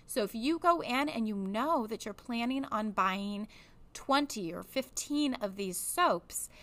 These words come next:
you can save fifteen dollars. And if you can stack that on top of a sale,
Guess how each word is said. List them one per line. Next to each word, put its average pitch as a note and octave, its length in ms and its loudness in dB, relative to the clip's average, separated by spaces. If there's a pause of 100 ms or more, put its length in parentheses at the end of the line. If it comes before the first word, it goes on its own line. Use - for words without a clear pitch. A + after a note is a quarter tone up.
(180)
you B3 160 0
can C4+ 120 0
save C4+ 460 0
fifteen A3+ 460 -4
dollars. G#3 480 2 (580)
And E4 520 2
if - 120 -8
you G#3+ 60 -6
can A3+ 160 -4
stack - 420 -6
that C#4 120 0
on A3+ 120 0
top - 340 0
of G3+ 120 -4
a A#3+ 60 -4
sale, F#3 580 -4